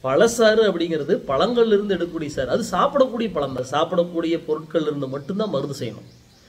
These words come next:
அது இல்லாம சாப்பிட முடியாத பொருட்கள்ல இருந்து மருந்து செய்ய, இப்ப சாறு குடிக்கிறோம் அப்படின்னா, அப்போ, அஹ், சாத்துக்குடி ஜூஸ் குடிக்கலாம். இந்த எலுமிச்சம்பழ ஜூஸ் நம்மளால குடிக்க முடியாது, அது ரொம்ப மோசமானது, பல்லெல்லாம் போக கடிச்சிடும். எலுமிச்சம்பழம் ரொம்ப மோசமான ஒரு விளை-, பின்விளைவை கொடுக்கக்கூடியது.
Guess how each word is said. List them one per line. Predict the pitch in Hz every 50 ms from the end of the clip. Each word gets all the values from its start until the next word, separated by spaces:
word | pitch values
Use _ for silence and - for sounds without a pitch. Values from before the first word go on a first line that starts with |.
| - - - -
அது | 123 135 156 190
இல்லாம | 196 185 180 160 - 147 185 226 - -
சாப்பிட | - - 139 151 180 180 185 185 185
முடியாத | 170 165 156 175 180 190 185 190 196 202 202 208 185 - -
பொருட்கள்ல | 156 165 160 160 160 165
இருந்து | 151 151 160 180
மருந்து | 143 135 143 160 165
செய்ய, | 156 160 147
இப்ப | - 143
சாறு | - - 160 170 196 208 196 190
குடிக்கிறோம் | 175 170 175 175 185 175 165
அப்படின்னா, | 143 151 151 175 208
அப்போ, | 196 175 151 156 151 143 143 - - - - - - _ _ -
அஹ், | 147 151 151 147 147 143 143 143 143 143 139 135 131 -
சாத்துக்குடி | 160 165 160 165 160 156 151 151 147 147 127
ஜூஸ் | 143 143 139 139 127
குடிக்கலாம். | 123 120 117 123 123 120 120 - - -
இந்த | - 160 170 170
எலுமிச்சம்பழ | 175 190 202 196 190 180 175 165 156
ஜூஸ் | - 151 156 165 175 175 170 160
நம்மளால | 143 143 151 156 151
குடிக்க | 151 156 160 160 156
முடியாது, | 147 135 131 131 117 113 - - - -
அது | - 123 123
ரொம்ப | 127 139 160 175 180 196 202 202
மோசமானது, | 175 156 160 156 - 160 160 156 147 123 -
பல்லெல்லாம் | 127 135 156 180 190 208 214 202
போக | 180 180 170 156 151
கடிச்சிடும். | 139 - 117 92 - - - - - - - - _ - - - - _
எலுமிச்சம்பழம் | 123 120 139 165 180 175 175 175 160 151 160 185 190 135 123
ரொம்ப | 123 135 156 175 190 196 208 214 254
மோசமான | 220 175 170 175 175 175 175 170 175 185 208 220
ஒரு | 208 180 165 151
விளை-, | 151 156 156 151 -
பின்விளைவை | 160 170 175 170 165 160 151
கொடுக்கக்கூடியது. | 147 147 143 139 135 131 131 127 123 117 117